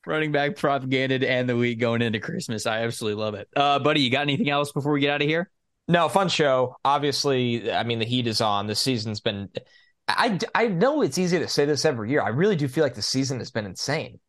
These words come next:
Speaker 1: Oh, this past week, especially.
Speaker 2: I
Speaker 1: We're
Speaker 2: mean,
Speaker 1: getting, we are getting incredible games down to the wire, man.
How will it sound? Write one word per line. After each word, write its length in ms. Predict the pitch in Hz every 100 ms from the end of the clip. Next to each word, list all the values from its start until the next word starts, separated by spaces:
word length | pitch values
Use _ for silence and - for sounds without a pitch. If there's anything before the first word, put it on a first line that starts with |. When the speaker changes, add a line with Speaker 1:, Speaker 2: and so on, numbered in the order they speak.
| _ _ _ _ _ _ - -
Speaker 1:
Oh, 80 | 107
this 200 | 127 -
past 260 | - 110 -
week, 240 | 110 104 95
especially. 640 | - - 101 - 92 98 - -
Speaker 2:
I 120 | 226
Speaker 1:
We're 60 | 269
Speaker 2:
mean, 120 | 254
Speaker 1:
getting, 340 | 220 185 170 156
we 160 | 214
are 80 | 302
getting 280 | 220 220 180
incredible 1000 | 160 151 139 - 160 165 190 190 170 160
games 340 | 143 143 139
down 200 | 127 131
to 40 | 120
the 80 | 113
wire, 320 | 110 107 101
man. 300 | 98 98